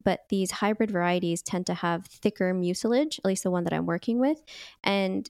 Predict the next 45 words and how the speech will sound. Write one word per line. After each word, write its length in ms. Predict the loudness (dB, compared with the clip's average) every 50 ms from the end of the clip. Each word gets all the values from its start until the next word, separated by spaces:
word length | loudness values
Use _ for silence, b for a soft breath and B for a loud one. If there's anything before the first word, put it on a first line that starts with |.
| _ _ _
it's 220 | -2 -2 0 -2 -2
taking 400 | 0 0 0 0 0 0 0 2
much 260 | 0 0 0 0 -2
longer 400 | 0 0 0 0 0 0 -2 -2
for 140 | -2 -2 -2
that 160 | -2 0 0
mucilage 560 | 0 0 0 0 0 -2 -2 -2 -2 -6 -6
to 60 | -6
dissolve. 520 | -6 -4 -2 0 0 2 0 0 0 -4 _ B B B B B B
So 300 | -2 2 2 4 4 2
it 120 | 0 -2
kind 280 | -2 0 0 2 2 2
of 80 | 2 0
screwed 300 | -2 -2 -2 0 2 2
up 200 | 2 0 0 -2
my, 600 | -2 -2 0 0 0 0 0 0 -2 -2 -4 -6 _ -4
um, 280 | -4 -4 -4 -4 -6 -4
I 80 | -4 -2
had 240 | -2 0 0 0 0
a, 240 | 0 0 0 -2 -4
a 60 | -6
chart 360 | -6 -4 -2 0 0 0 -2
for, 340 | -4 -4 -2 -2 -2 -2 -6 _ _ _ -18 -8 -4
I 160 | -2 -2 -2
ferment 420 | -2 -2 -2 -2 0 -2 -2 -4
for 280 | -4 -4 -2 -2 -2 -2
thirty-six 420 | -4 -6 -6 -6 -6 -8 -4 -2
hours, 420 | 0 2 2 2 2 2 0 -2 -2 -4
and 100 | -4 -4
then 80 | -2 0
I 60 | 0
go 120 | 0 -2 -2
to 60 | -4
the 60 | -4
patio, 480 | -2 0 0 2 2 2 2 2 2 2
and 200 | 0 0 -2 -2
then 80 | 0
I 120 | 0 0 0
know 420 | 0 0 2 2 2 0 0 -2 -4
how 220 | -6 -4 -4 -2
much 240 | -2 -2 -4 -4 -8 _ _ -8
cherry 340 | -4 -2 0 0 0 0 0
I 80 | 0 -2
can 240 | -2 -4 -6 -6
receive. 420 | -4 -4 -4 -2 0 0 0 0